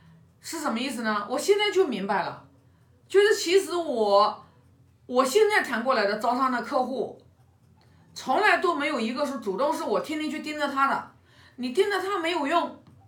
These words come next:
你盯着他没有用。你要做的就是什么？你每天朋友圈，你每天不断的就是说去发一些案例，发一些宣传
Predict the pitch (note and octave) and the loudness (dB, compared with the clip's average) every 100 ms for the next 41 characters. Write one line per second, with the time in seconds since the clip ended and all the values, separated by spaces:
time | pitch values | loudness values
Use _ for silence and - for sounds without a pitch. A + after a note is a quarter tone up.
0 | _ _ A#3 B3+ F#4 F4 F4 D4+ D4 B3 | _ _ -12 -4 -2 0 0 -2 -4 -2
1 | C#4 - - - - - C#4+ G4+ A4 G4 | -4 -4 -14 -20 -18 -8 0 4 4 4
2 | F#4+ D4 C#4+ B3+ A#3 F3+ F3 A#3 F4+ D4+ | 4 2 0 -6 -6 -4 -4 -4 -4 -2
3 | A3+ D#4 D4+ - _ - A#3+ D4 A#3 C#4+ | -2 -2 -6 -14 _ -6 -4 -2 -4 -6
4 | C#4+ C4+ G3+ F3+ B3 G#3+ G#3 C4+ G3+ E3+ | -6 -6 -6 -6 -6 -6 -4 -4 -4 -4
5 | A3 G#3+ A3 G#3+ A#3 A#3+ A#3 A#3+ B3 B3 | -2 0 0 -4 -4 -4 2 2 2 -6
6 | A#3 C#4+ C4+ C#4 D4 - - _ - - | 0 2 2 0 -6 -8 -20 _ -20 -20
7 | _ C4 C4+ C4 C#4 D4 - D#4 E4 B3 | _ 0 0 0 -4 -6 -2 -4 -4 -6
8 | D3+ D3+ F3 | -4 -4 -8